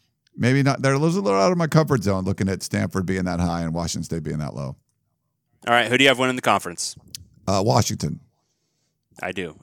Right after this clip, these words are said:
Speaker 2: as well. So we both have Washington then probably making the playoff. I've got 'em at twelve and one. You have 'em at thirteen and oh.
Speaker 1: Yeah, I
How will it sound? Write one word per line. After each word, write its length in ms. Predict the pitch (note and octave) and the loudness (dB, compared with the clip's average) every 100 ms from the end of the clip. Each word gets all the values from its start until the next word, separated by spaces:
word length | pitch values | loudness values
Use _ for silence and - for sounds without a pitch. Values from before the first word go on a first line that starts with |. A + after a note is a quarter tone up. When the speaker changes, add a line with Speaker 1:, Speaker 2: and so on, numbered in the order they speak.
| - | -10
Speaker 2:
as 140 | F2+ | -10
well. 240 | - G1+ - - | -10 -14 -16 -4
So 440 | - A2 A2 A2 | 2 4 2 0
we 80 | B2 | -2
both 180 | A#2+ C#3+ | 2 4
have 160 | D3+ B2 | 4 4
Washington 560 | C3 B2 C3 A#2 A#2 | 4 4 0 -6 -4
then 240 | G#2+ G#2 G#2+ | -4 -4 -4
probably 280 | - A2 G2 | -2 0 0
making 220 | G2 F#2 | -6 -10
the 60 | |
playoff. 460 | - G#2 G2+ G2+ - | -6 -2 2 0 0
I've 100 | G2+ | -6
got 140 | F#2+ | -6
'em 60 | F#2 | -8
at 80 | - | -8
twelve 180 | G2 F2+ | -6 -6
and 120 | F2+ | -6
one. 260 | G2 G2+ F#2+ | -6 -6 -6
You 80 | F2+ | -8
have 120 | E2+ | -8
'em 80 | F2 | -12
at 120 | - | -14
thirteen 340 | - F#2 - F2 | -12 -14 -12 -14
and 80 | D2+ | -10
oh. 40 | - | -6
Speaker 1:
Yeah, 160 | |
I 40 | F2 | -6